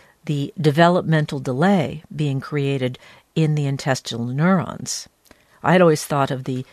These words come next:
intestinal neurons, the neurons that drive peristalsis, the wave of muscle contraction that moves, uh, excretions through the intestine, as a sort of automatic earthworm-like process,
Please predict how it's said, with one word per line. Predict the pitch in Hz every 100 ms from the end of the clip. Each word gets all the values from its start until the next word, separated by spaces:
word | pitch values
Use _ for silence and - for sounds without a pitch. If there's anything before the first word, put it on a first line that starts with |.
| _
intestinal | 147 - 156 - - 143
neurons, | 131 131 127 117 131 185 156
the |
neurons | 143 143 143 135 131
that | -
drive | - 135 123 -
peristalsis, | - 120 117 - 147 180 - 107 - - - - - - - -
the | 131 123 - - -
wave | 147 143 131
of | 127 123 - - - _ _
muscle | 139 151 - 131
contraction | 143 - 170 175 - 139 131
that | 135 131
moves, | 139 143 143 135 135 - - - - _ _
uh, | - 123 - _
excretions | - - - 170 170 120 123 -
through | - 135 226 226
the | 135
intestine, | 123 117 113 - 120 - - - - -
as | 160 156 156 - -
a | 160
sort | 180 151
of | -
automatic | 139 156 156 143 147 151 - -
earthworm-like | 147 151 - 135 135 135 131 - 135 123 -
process, | - 165 170 - 131 110 - -